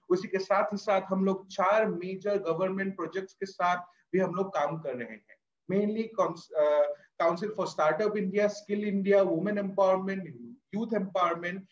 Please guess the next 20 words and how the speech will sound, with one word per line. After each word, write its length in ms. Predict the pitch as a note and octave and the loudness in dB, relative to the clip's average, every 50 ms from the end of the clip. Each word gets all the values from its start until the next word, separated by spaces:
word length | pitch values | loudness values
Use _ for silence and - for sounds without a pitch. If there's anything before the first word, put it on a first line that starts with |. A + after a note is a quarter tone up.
| _ _ - | _ _ -2
ऐसे 220 | E3 F3 - A3+ | -2 -2 0 0
बहुत 360 | G3 D3+ E3+ E3 G#3 G#3 G#3+ - | 0 0 0 0 0 0 -2 0
सारे 280 | - G#3+ G3 G3 F#3+ | 0 2 4 4 2
projects 440 | F#3+ - E3 D#3+ D#3+ G3+ G#3 G#3 - | 2 0 -2 -2 0 -2 -2 -2 -4
के 140 | - F3 D#3+ | -10 -12 -12
साथ 600 | - - E3+ F#3 G#3 - - - _ _ - - | -8 -2 0 0 0 0 -2 -8 _ _ -2 0
आज 320 | D3+ F3 G3+ G3+ G3 E3 | 2 2 2 2 0 -2
ये 100 | F#3 F3+ | -6 -6
industry 500 | E3+ D3+ C#3+ D#3 D#3 D3+ - - - G#3 | -6 -4 -4 -4 -4 -4 -6 -8 -8 -8
जुड़ा 320 | D#3+ B2+ C3 C3 B2 B2 A#2+ | -8 -10 -10 -6 -4 -4 -4
हुआ 280 | A2+ A2 A2 G#2 G2+ | -4 -4 -6 -6 -6
है। 160 | G2+ G#2 G2 | -6 -8 -14
ठीक 480 | - - _ _ _ _ _ - A3 G#3 | -20 -20 _ _ _ _ _ -4 -2 -2
उसी 180 | A3+ A3 A#3 A3 | -2 -4 -4 -4
के 80 | A#3+ | -4
साथ 320 | A#3 - A#3+ G#3+ A3+ A#3+ C4 | -4 -2 -2 -2 -2 -2 -4
ही 60 | B3 | -8
साथ 300 | - - A3+ G#3 G#3+ A3 G#3+ | -4 0 4 4 4 4 2
ह्यूज 500 | - - _ _ _ - G#3+ A#3 A#3 - | -2 -12 _ _ _ -2 0 0 0 -2
savings। 680 | - - G#3+ G3 F3+ D#3+ D3+ C3 - - - - _ | -4 0 2 4 4 4 2 -2 -8 -10 -14 -20 _